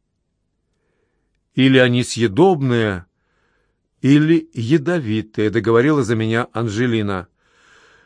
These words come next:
«Что-то мне эта зверюга не нравится. Развалилась посреди поляны, а тропинка в обход идет». Мне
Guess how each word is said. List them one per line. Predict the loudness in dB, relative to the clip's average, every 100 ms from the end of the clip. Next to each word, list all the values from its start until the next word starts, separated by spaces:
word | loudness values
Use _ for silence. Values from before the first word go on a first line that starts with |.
| _
«Что-то | -10 0 2 4
мне | 2 2
эта | 2 2
зверюга | 0 2 2 2 2 0
не | 0
нравится. | 2 2 2 -4 -4 -6 -6 -12 _ _ _ _ _ _ _ _ 0
Развалилась | 2 4 4 4 2 0
посреди | -4 -4 -2 -2
поляны, | 2 2 2 0 -2 -8 _ _ _ _ _ _ _ -4
а | -2
тропинка | 0 0 0 0 2
в | 0
обход | -2 -4 -4 -2
идет». | -4 -4 -4 -6 _ _ _ _ _ _ _ _ _ -20 -20 -10
Мне | 0 4 4 4